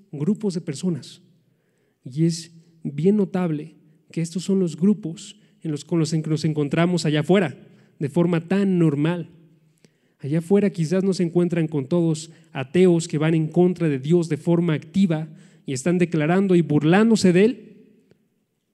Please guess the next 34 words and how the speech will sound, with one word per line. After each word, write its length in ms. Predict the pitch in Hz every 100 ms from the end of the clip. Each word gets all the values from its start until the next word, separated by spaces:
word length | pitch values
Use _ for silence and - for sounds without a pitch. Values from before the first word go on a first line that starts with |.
| _
pero 160 | - 127
en 60 |
muchos 320 | 143 190 196 -
casos 320 | 220 190 151
sí 80 | 147
se 100 | 147
van 140 | 139
a 40 |
encontrar. 400 | 135 131 123 170 - _ _ _ _ _ _ _ _ _ _ -
Y 140 | 160
en 80 | 143
la, 80 | 143
y 280 | 156 170 147
en 60 |
otros 240 | 160 175 165
casos 380 | 196 170 165 - _ _
se 100 | -
van 100 | 151
a 20 |
encontrar 340 | 165 156 165 170
con 160 | 170
gente 300 | 147 185 165
que 420 | 160 156 156 - -
ni 80 | 160
siquiera 340 | 185 - 247
piensa 360 | 247 233 240 233
en 60 |
Dios, 400 | 185 247 - - - _ _ _ _ _
pero 120 | 160
está 460 | 151 196 196 185 -
pecando 520 | - 170 196 208 208 170
de 100 | 147
forma 320 | 185 185 180
activa 400 | 170 185 156